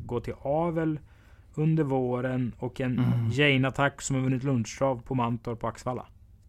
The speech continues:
Speaker 2: Ja.
Speaker 1: Eh, jag lägger ingen värdering i chanserna, men det är ungefär de tre mest betrodda på förhand.
Speaker 2: Mm.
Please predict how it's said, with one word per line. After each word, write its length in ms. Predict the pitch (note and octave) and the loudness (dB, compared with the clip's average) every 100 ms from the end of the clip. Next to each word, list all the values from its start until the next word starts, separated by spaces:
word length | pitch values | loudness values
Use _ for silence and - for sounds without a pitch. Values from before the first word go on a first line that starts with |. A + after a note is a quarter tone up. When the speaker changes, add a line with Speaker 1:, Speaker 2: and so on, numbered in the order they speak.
| - - - | -20 -18 -4
Speaker 2:
Ja. 220 | C#3 F#3+ - - - - - - | -2 -4 -8 -20 -20 -20 -14 0
Speaker 1:
Eh, 280 | D3 D3 C3+ - - | 4 6 4 -2 4
jag 280 | E3 F3 F3+ | 8 8 10
lägger 240 | F#3+ F#3+ | 8 10
ingen 160 | F#3 E3 | 8 8
värdering 440 | D#3+ F3+ F#3 D#3 | 8 8 8 6
i 240 | D3 C#3+ C3 | 6 4 6
chanserna, 400 | D3+ B2 F3+ C3 | 4 6 6 6
men 240 | C#3 C3+ | 4 4
det 80 | D3+ | 6
är 20 | D#3+ | 6
ungefär 400 | D#3+ D#3 C3 B2+ | 6 4 2 0
de 300 | B2 C3+ B2 | -2 -2 0
tre 200 | C3+ B2+ | -2 -2
mest 240 | B2+ - | -4 -4
betrodda 300 | A#2 E3+ D#3 | -6 -2 -2
på 80 | A#2 | -2
förhand. 360 | B2 B2+ D3+ - - | -4 -2 -4 -6 -6
Speaker 2:
Mm. 400 | A#2+ A#2+ B2+ | -4 -2 -2